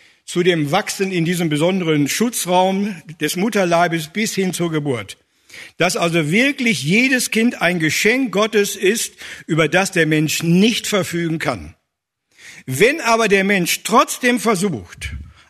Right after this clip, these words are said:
aufgrund der Fortschritte in der Medizin, diesem Geschenk Gottes nachzuhelfen oder diesem, oder an diesem Geschenk zu manipulieren,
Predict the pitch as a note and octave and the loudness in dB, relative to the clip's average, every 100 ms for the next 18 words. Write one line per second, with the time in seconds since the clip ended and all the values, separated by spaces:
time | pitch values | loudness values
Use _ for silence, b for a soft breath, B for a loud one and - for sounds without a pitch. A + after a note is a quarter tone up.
0 | _ E3 E3 - E3 B3+ C#4+ G3+ - G#3 | _ 0 0 0 2 2 4 2 2 0
1 | B3 - G#3+ G3 G3 C4 D4+ B3 A3 G#3 | 0 0 0 0 0 2 2 2 2 2
2 | F#3 - G#3 E3 G#2 G2 - B B B | 0 -2 -2 -2 -4 -10 -16 B B B
3 | B C3+ G#3 C4+ C#4+ C4 B3 - A#3 A3 | B -2 4 4 4 2 2 2 2 2
4 | G#3 A#3 G3+ C3+ G2+ - C#3+ A#3 D4+ - | 2 2 2 0 -2 0 2 2 0 0
5 | A#3+ E3+ C#3+ A2+ B2 F#2+ G#2 _ _ B | 0 2 2 -2 -10 -12 -14 _ _ B
6 | B _ A#3 C#4+ C#4+ F#3+ B2+ A2 A2 _ | B _ 0 2 4 2 0 -6 -12 _
7 | _ G#3+ B3 A3 G3+ E3 B B - F#3+ | _ 2 4 4 2 0 B B -2 2
8 | F3+ F#3 G3+ A#3 G#3 F#3 E3+ - A#3 A#3+ | 2 2 2 2 2 2 2 2 2 2
9 | F#3+ E3+ G3+ A3+ G#3 F#3 E3+ B3+ F#3 B2 | 0 2 2 2 2 2 4 4 4 0
10 | E2+ | -10